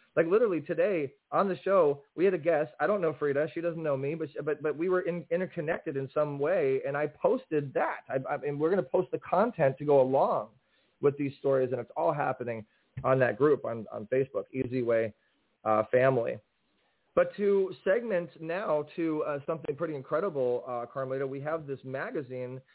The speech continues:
featuring the founder of Priceline, U bid dot com, uh, uh, bookings dot com, a, a top flight superstar serial entrepreneur, which is, I mean, he's the epitome of success,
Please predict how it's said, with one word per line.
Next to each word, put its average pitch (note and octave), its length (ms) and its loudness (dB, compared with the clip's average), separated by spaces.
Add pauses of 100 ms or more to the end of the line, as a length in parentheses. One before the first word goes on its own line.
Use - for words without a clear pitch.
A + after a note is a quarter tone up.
(200)
featuring C3+ 720 2 (560)
the C#3 540 2 (420)
founder D#3+ 720 2 (460)
of C#3 280 4
Priceline, C3 720 0 (140)
U D#3+ 220 2
bid D#3+ 280 2
dot D3 300 -2
com, B2+ 560 -6 (340)
uh, B2 40 2
uh, A#2 840 4
bookings D3 560 0
dot C#3 240 -2
com, C#3+ 480 -4
a, B2+ 100 -6 (140)
a B2+ 60 -8 (160)
top F#3+ 380 -2
flight D#3 380 4 (260)
superstar D3 800 0 (460)
serial D#3 640 2 (380)
entrepreneur, D3 880 4
which B2 260 -4
is, B2+ 180 -8
I C3 80 -4
mean, C#3 220 -2
he's D#3 120 -6
the C#3+ 80 2
epitome F3 420 2
of B2 120 0
success, B2 420 0